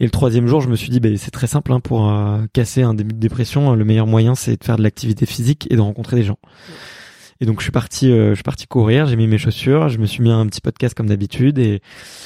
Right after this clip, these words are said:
Speaker 1: et là, euh, pas envie d'écouter des entrepreneurs, pas envie de me mettre la pression, pas envie de, pas envie de parler de business. Euh,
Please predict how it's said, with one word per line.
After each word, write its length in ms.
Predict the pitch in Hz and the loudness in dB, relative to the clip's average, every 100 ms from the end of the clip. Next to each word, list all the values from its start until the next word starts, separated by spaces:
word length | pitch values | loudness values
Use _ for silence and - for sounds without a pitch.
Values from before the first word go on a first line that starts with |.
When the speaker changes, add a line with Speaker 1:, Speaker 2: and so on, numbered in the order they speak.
| - - | -20 -4
Speaker 1:
et 120 | 120 | 0
là, 340 | 110 110 127 120 | 2 4 4 4
euh, 960 | 107 104 104 101 101 101 101 110 113 120 - - | 2 2 0 -2 -4 -6 -8 -10 -10 -12 -14 -2
pas 100 | 123 | 2
envie 260 | 120 120 | 2 2
d'écouter 320 | 113 - - 113 | 0 -2 -4 -2
des 180 | 104 | 0
entrepreneurs, 720 | 101 - - 110 104 110 123 127 | -2 -6 -8 -2 0 2 2 0
pas 100 | 117 | 0
envie 140 | 110 | 2
de 60 | 107 | 2
me 100 | 107 | 2
mettre 180 | 107 | 0
la 60 | - | -2
pression, 680 | - 110 - 117 123 135 135 | -2 -4 0 0 2 0 0
pas 100 | 120 | 0
envie 300 | 110 104 113 | 0 0 0
de, 240 | 110 101 95 - - - - - _ - | 2 2 0 -10 -20 -20 -20 -20 _ 0
pas 80 | |
envie 160 | 110 113 | 0 0
de 40 | |
parler 240 | - 107 104 | 0 0 0
de 60 | |
business. 560 | 101 104 101 113 143 - | 0 0 2 4 2 0
Euh, 600 | 113 104 101 98 98 95 | -2 0 -2 -2 -4 -6